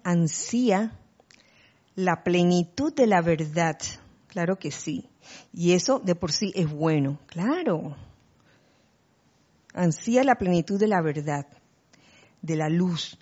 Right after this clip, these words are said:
Pero el aspirante, al estar en la sombra, no sabe qué esperar del aspecto sabiduría.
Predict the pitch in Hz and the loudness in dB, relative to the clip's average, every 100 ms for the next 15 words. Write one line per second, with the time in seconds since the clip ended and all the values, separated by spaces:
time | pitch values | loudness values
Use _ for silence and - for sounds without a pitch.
0 | _ - 196 196 208 - 202 254 339 285 | _ 2 6 6 4 0 2 4 4 2
1 | 254 262 180 170 165 254 311 226 - 226 | 2 0 0 -2 0 0 2 0 0 2
2 | 220 208 220 233 - _ _ - 196 233 | 2 2 -2 -6 -12 _ _ 0 4 4
3 | - - 269 285 226 233 - 240 240 - | 2 2 2 4 2 -2 -2 2 2 2
4 | 233 - 185 175 170 185 214 - 175 160 | -4 -2 -2 2 2 2 -4 -6 -4 -4
5 | - 180 170 - 214 - 175 160 165 156 | -4 -8 -8 -6 -6 -4 -4 -4 -4 -4
6 | 156 175 156 143 | -4 -4 -4 -4